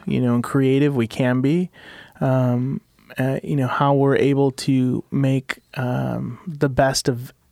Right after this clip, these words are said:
very difficult situations. And I think it also gives, you know, the context of how, how lucky,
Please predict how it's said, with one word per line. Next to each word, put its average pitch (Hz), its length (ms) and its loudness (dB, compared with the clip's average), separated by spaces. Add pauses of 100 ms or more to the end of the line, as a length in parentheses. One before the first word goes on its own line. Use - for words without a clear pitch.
very 185 400 2
difficult 127 500 -2
situations. - 840 -2 (600)
And 190 160 2
I 226 100 4
think 190 220 0
it 165 80 4
also 151 360 4
gives, 131 480 0 (120)
you 135 120 0
know, 113 160 -2
the 120 140 -2
context 139 680 0
of 120 140 -2
how, 127 400 2 (500)
how - 220 0
lucky, 131 720 0